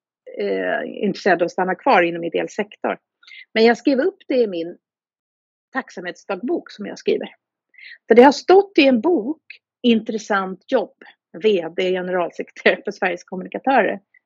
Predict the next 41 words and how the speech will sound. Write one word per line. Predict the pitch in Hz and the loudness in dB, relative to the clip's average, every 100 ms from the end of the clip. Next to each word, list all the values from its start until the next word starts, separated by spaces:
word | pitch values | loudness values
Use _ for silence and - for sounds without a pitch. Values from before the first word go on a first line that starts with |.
| - | -6
i | 277 269 | 0 0
ungefär | 247 233 220 202 170 170 | 0 -2 -2 -2 -2 -4
då | 156 151 - | -8 -10 -2
fyra | 220 180 - | 0 0 -4
år. | 370 330 - - _ _ _ _ _ - | -4 -4 -6 -20 _ _ _ _ _ -8
Och | |
sen | 202 247 | 0 0
när | 277 | 0
det | 285 | -2
här | 247 208 208 - | 0 -2 -4 -12
dök | 196 214 311 | -12 -12 -10
upp | 330 _ - | -12 _ -8
i, | 202 185 196 | -6 -6 -10
i | 180 | -12
somras | - 254 175 226 320 - - | -10 -10 -10 -10 -10 -12 -12
så | 208 185 180 170 _ _ _ - | -8 -6 -6 -8 _ _ _ -10
såg | 262 269 269 | -4 -4 -4
jag | 302 | -6
det | 294 285 - | -4 -4 -6
och | 226 - | -10 -14
tänkte, | 190 - 170 | -16 -10 -6
nu | 233 | -6
ska | - | -2
jag | 180 165 | -4 -2
söka. | 214 170 165 | -4 -4 -4
Men | 202 | 0
det | 247 | 2
gick | 415 - | 2 0
faktiskt | - - | -6 -6
inte | 294 | -12
att | |
söka. | - - - - _ _ _ _ _ _ _ _ _ - | -10 -10 -10 -14 _ _ _ _ _ _ _ _ _ -14
Utan | 185 190 | -4 0
det | 202 | 4
gick | 226 226 247 | 4 2 0
ju | |
till | 226 202 | 2 0
så | 196 | 0
att | 170 196 | -6 -2
le-, | 190 180 | -2 -2
att | 185 185 | -4 -8